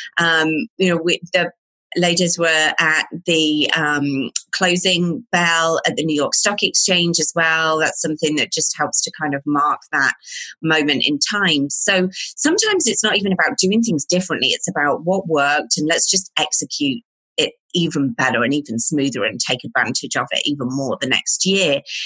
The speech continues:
You know, the in-store events Becca talked about. Um, and the one thing that I love this year that we didn't do last year and was a real learning for us was around our marketing and our creative.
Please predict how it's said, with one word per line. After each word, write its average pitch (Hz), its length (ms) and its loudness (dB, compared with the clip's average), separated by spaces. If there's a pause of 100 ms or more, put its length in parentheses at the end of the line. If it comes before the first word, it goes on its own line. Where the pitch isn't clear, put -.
(180)
You 185 120 2
know, 165 120 2
the - 160 0
in-store 160 420 0
events 185 640 0
Becca 185 260 -2
talked 180 420 0
about. 170 580 2 (420)
Um, 180 400 2 (220)
and 208 260 0
the 196 260 0 (120)
one 220 560 2
thing 190 400 2
that 147 300 0
I 147 220 2
love 143 600 2
this 208 320 2
year 196 180 4
that 185 160 -2
we 151 220 -4
didn't 151 340 0
do 190 160 2
last 175 420 0
year 165 320 2 (400)
and 170 80 2
was 170 140 2
a 165 100 2
real 170 260 2
learning 147 480 2
for 143 240 -2
us 127 420 0 (480)
was 175 580 2 (200)
around 175 320 2
our 156 100 2
marketing 147 580 0
and 123 100 0
our 127 120 -4
creative. - 640 0